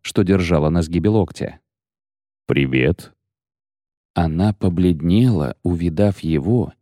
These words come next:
несмотря на и без того бледную кожу. И когда бы не лоток,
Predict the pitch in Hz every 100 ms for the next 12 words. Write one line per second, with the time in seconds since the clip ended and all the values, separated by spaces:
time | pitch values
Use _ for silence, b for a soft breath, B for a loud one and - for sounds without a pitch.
0 | _ - 92 95 98 95 - 127 123 117
1 | 101 107 - 98 92 110 113 110 120 127
2 | - 151 104 64 87 - _ _ _ _
3 | _ - 85 90 85 82 110 104 92 85
4 | 80 127 123